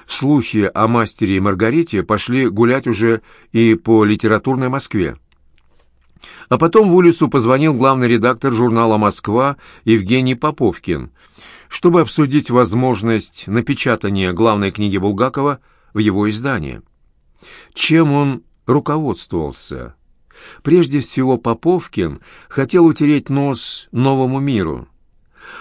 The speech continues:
а еще ему нужны были тиражи. Дальше Поповкин заручился согласием вдовы Булгакова, а затем он пустил рукопись романа по редколлегии. Первым свой отзыв дал Лев Никулин,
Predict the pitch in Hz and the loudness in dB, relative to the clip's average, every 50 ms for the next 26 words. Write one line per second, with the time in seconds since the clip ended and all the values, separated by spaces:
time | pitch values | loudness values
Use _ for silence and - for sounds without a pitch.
0 | - - - 113 120 117 - - 175 165 151 135 123 117 113 101 85 113 131 120 | -10 -2 2 2 2 2 2 4 6 6 6 6 2 2 2 0 0 -2 -2 0
1 | 123 123 123 120 - 120 110 113 110 92 87 73 60 57 - _ _ _ _ _ | 0 0 0 -2 -2 -4 -4 -4 -6 -6 -8 -10 -10 -12 -14 _ _ _ _ _
2 | _ _ _ - - - - - - 110 143 185 202 196 - - 123 110 - 120 | _ _ _ -20 -20 -20 -20 -12 -4 -2 -2 0 0 -2 -2 0 0 0 2 0
3 | 120 - 196 202 180 - - 123 104 92 95 92 117 127 131 117 - 180 180 170 | -2 0 0 -2 -2 -2 -2 -2 -2 -2 0 -2 0 0 0 -2 0 0 0 0
4 | - - 156 151 143 139 131 - - - - - 139 123 107 123 147 147 143 - | 0 0 0 0 0 0 -2 -4 -10 -14 -8 -2 -2 -2 0 0 -2 -2 -2 -4
5 | - 139 135 127 104 101 113 139 147 147 143 110 98 101 101 95 87 92 80 71 | -4 -4 -4 -4 -4 -4 -2 -2 -2 0 -2 -2 0 -2 -2 -2 -2 -2 -4 -2
6 | - 85 78 73 71 69 60 - _ _ _ _ _ _ - - - - - - | -4 -6 -6 -6 -8 -10 -10 -14 _ _ _ _ _ _ -20 -20 -20 -20 -12 -4
7 | - 123 113 151 156 - 202 202 185 175 - - 147 139 - - 151 143 135 143 | -2 0 2 2 0 2 2 2 2 2 0 0 -2 -4 0 0 0 2 4 2
8 | 160 165 - 131 - 135 120 - 123 117 113 117 123 131 139 135 135 135 131 - | 2 2 0 -4 -4 -4 -4 -2 0 0 0 0 0 -2 -2 -2 -4 -4 -6 -8
9 | _ _ _ _ _ - 120 123 127 131 120 - 135 131 120 98 85 80 78 82 | _ _ _ _ _ 0 2 2 2 0 -4 -4 -4 -4 -2 -2 -2 -2 -2 -4
10 | 80 78 71 69 _ _ _ _ _ _ _ _ _ _ _ _ _ _ _ _ | -4 -4 -6 -12 _ _ _ _ _ _ _ _ _ _ _ _ _ _ _ _
11 | - - - - - - _ _ - 175 202 190 170 170 165 156 - - 143 143 | -20 -20 -20 -20 -20 -20 _ _ 2 4 4 6 6 6 4 4 2 -2 0 0
12 | 139 139 135 - 175 180 165 127 113 120 117 101 95 98 131 139 139 131 - - | 0 2 2 2 0 0 0 -2 0 0 0 0 0 0 0 0 0 0 -2 0
13 | 117 113 131 135 123 - 139 151 - - 147 123 110 95 87 80 71 | 0 2 2 0 -2 -2 -4 -6 -4 -2 0 2 2 2 0 -4 -6